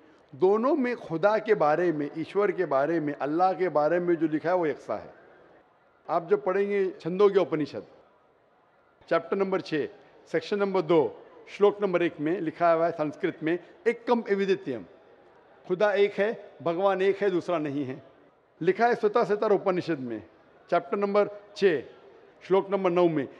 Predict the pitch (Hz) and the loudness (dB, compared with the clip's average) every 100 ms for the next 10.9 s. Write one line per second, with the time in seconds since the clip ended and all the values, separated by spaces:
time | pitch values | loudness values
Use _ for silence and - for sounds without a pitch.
0 | - 160 190 208 240 262 262 226 202 196 | -14 -4 0 0 2 0 0 -2 -4 -4
1 | 151 - - - 175 220 233 240 226 202 | -8 -10 -20 -2 0 2 2 2 0 -2
2 | 156 156 117 95 - - - - 202 202 | -4 -4 -4 -4 -8 -20 -20 -2 -2 0
3 | 277 226 233 233 214 202 220 - - - | -2 -4 -8 -8 0 2 2 -2 -20 -20
4 | - - - - 202 202 262 233 202 160 | -20 -20 -14 0 0 4 2 4 0 -2
5 | 147 156 - - - _ _ _ _ 226 | -4 -6 -8 -20 -20 _ _ _ _ -4
6 | 254 254 233 202 233 233 - 262 269 202 | -4 -4 -8 0 0 0 0 2 4 2
7 | 185 165 143 123 107 - - _ _ - | 2 0 -4 -8 -12 -18 -20 _ _ -6
8 | - 214 185 190 170 180 202 202 233 - | -2 2 2 2 0 0 0 0 -4 -8
9 | - - - 151 - 170 160 139 147 202 | -20 -20 -6 -6 -2 -2 0 0 4 4
10 | 233 226 190 180 143 131 110 95 - | 2 -2 -2 -2 0 0 -4 -8 -16